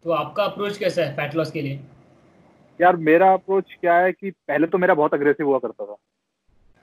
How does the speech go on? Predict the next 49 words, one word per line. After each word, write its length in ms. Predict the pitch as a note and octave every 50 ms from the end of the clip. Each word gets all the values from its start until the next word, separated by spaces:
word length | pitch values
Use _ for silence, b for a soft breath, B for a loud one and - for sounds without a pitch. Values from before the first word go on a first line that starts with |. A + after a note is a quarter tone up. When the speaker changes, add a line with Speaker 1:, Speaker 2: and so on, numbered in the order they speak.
| - B2+
Speaker 2:
मैं, 240 | B2+ B2 B2+ B2+
मेरे 200 | B2+ C3 C#3 C#3
को 80 | C#3+ D#3+
लगता 220 | D3+ C#3 - D#3
था 100 | C#3+ D3+
कि 120 | D3 D#3+ D#3
मतलब 400 | D3 C#3 D3+ D3+ D3+ D3 C#3 B2+ C#3
वेट 200 | C#3+ C#3+ - _
स्केल 220 | - D3+ C#3+ C#3
ही 80 | C#3+ C#3
सब 140 | C#3+ B2
कुछ 200 | A#2+ C#3 C3+ C3+
है, 80 | C#3+ C3
दो 160 | C#3+ C#3 C3
किलो, 220 | - - C3 C3 B2+
तीन 220 | - C3 B2 A#2+
किलो, 220 | C3 B2 B2 B2
ढाई 220 | A#2+ A#2 A2+ A2+ A2+
किलो 220 | - B2+ A#2+ A#2+
मेरे 100 | A#2+ A2+
को 160 | A#2+ A2+ A#2+
लूज 260 | - A2+ A#2 A2+ G#2 -
करना 220 | A#2 G#2+ A2 A2
है 120 | A2 A2
हफ्ते 280 | G#2 G2+ - _ G#2 G2+
का। 100 | G2+ G2+ - _ b b b b b b b b b b b _
फिर 120 | - D#3+ F3
यार 120 | F3 F#3+
उससे 140 | F#3 - G#3
मसल 280 | F3+ E3+ D#3 - G3 F3+
लॉस 200 | F3+ F3+ F3 E3 -
काफी 180 | E3+ D#3 D3 F3+
होता 240 | E3 D3 D3+ E3 D3
था 120 | D3 C3+
मेरे 160 | B2+ A#2 A2+
को, 120 | - D3+ F3 - _ _ _ _ _ _ _ _ _ _ _ _ - - _ _ _ _ _ -
तो 140 | F3+ F3+ E3+
मैंने, 240 | E3+ E3 D#3+ F3+
अ, 760 | F3+ D#3+ D3 - D#3 D3 C#3 C3 C3 B2+ B2+ B2 B2 B2 B2 B2+
around 300 | C#3 D3 D3+ D#3 D3 -
टू 100 | D#3 D3
थाउजेंड 300 | - C#3+ C#3+ C#3+ D3 D3
सेवनटीन 380 | - C#3+ C3+ C#3+ C#3+ D3+ D3 D3
का 100 | D#3 D3
अपना 220 | C#3+ - D3 D3 C#3
थोड़ा 120 | C#3 C3+
सा 120 | C3 D#3 C#3
अप्रोच 220 | - - C3+ C3+
चेंज 260 | _ - B2+ B2 B2